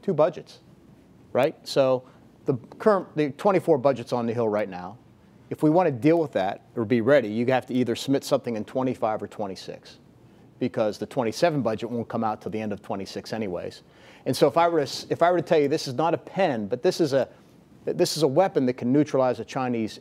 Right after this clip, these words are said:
aircraft carrier, if I apply it in today's system, it wouldn't go into the budget. It wouldn't be proposed to the, to the Congress until one year from now. And then even then, it would take nearly another year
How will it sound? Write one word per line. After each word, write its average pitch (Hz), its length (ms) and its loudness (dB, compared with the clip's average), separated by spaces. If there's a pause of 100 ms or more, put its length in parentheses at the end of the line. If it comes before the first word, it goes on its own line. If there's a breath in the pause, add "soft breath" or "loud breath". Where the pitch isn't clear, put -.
aircraft 131 420 0
carrier, 98 380 -6 (260 soft breath)
if 147 140 0
I 269 140 4
apply 180 260 2
it 147 60 -2
in 135 60 -4
today's 151 320 2
system, 101 480 -2 (640)
it 165 60 4
wouldn't 190 300 4
go 196 160 6
into 180 180 -4
the 139 80 2
budget. 127 460 0 (420)
It 156 60 -2
wouldn't 196 180 2
be 196 80 2
proposed 214 680 0
to 175 60 2
the, 135 220 2 (340 loud breath)
to 147 60 2
the 131 60 2
Congress 180 480 2
until 135 380 2
one 139 420 0
year 220 220 4
from 139 180 -4
now. 90 300 -8 (680)
And 185 120 4
then 226 80 6
even 196 240 4
then, 208 160 4
it - 20 2
would 156 140 -2
take 185 180 2
nearly 180 340 4
another 180 480 4
year 107 380 0